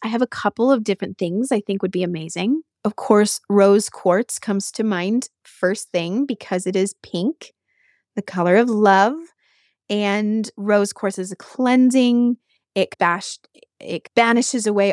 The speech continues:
all that negative energy or anything that might be, um, hanging around. So it's awesome to put in different locations around the house and clear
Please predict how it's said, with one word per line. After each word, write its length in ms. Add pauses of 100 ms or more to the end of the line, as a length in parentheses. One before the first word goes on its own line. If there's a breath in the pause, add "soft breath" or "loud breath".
all 160
that 220
negative 500
energy 640
or 160
anything 400
that 120
might 200
be, 300
um, 160
hanging 260
around. 640 (400)
So 160
it's 200 (120)
awesome 640
to 140
put 560 (420)
in 160
different 340
locations 560
around 240
the 100
house 440
and 100
clear 800